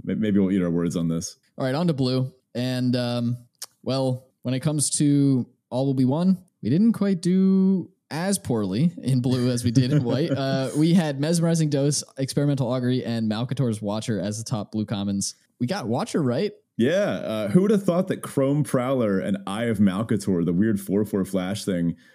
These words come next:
Speaker 1: uh, would have been good? I mean, those two actually play well together, and I guess the best blue decks were the artifact decks in this past set. Malcator's Watcher was a big part of that, too. Mesmerizing Dose just didn't really matter, and Experimental Augury was just kinda spinning its wheels, so makes sense why those didn't wind up as top commons.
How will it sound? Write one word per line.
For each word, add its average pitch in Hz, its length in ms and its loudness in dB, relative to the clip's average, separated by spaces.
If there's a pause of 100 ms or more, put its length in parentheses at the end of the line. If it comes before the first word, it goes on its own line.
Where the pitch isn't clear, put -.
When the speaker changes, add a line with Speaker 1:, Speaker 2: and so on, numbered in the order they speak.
(160)
Speaker 1:
uh, 92 100 -2
would 98 100 2
have 92 60 2
been 95 140 6
good? 113 160 2
I 110 60 0
mean, 120 140 4
those 165 200 2
two 160 100 0
actually 123 260 -2
play 120 140 0
well 104 160 2
together, 95 340 2
and 101 100 -2
I 104 60 0
guess 156 240 -2
the 135 100 0
best 107 340 -2
blue 101 180 4
decks 98 360 -2
were 104 260 2
the 98 140 2
artifact 95 500 -4
decks 107 320 -4
in - 120 -4
this 98 100 -2
past 98 320 -6
set. 98 180 -4 (320)
Malcator's 127 440 0
Watcher 101 320 0
was 98 100 2
a 85 40 -8
big 92 200 0
part 90 160 0
of 85 60 0
that, 80 140 -6
too. 90 320 -2 (320)
Mesmerizing 151 520 4
Dose 117 280 2
just 101 200 -2
didn't 107 160 4
really 98 180 4
matter, 90 480 0
and 87 220 0 (200)
Experimental 127 560 0
Augury 104 360 0
was 92 220 2
just - 260 -6
kinda 90 160 -2
spinning 95 320 0
its 90 180 -4
wheels, 87 360 0
so 85 200 -2
makes 147 240 -4
sense 113 220 -2
why 101 80 0
those 90 220 0
didn't 85 180 -2
wind 85 160 0
up - 100 -4
as - 80 -14
top - 220 -8
commons. 80 460 -8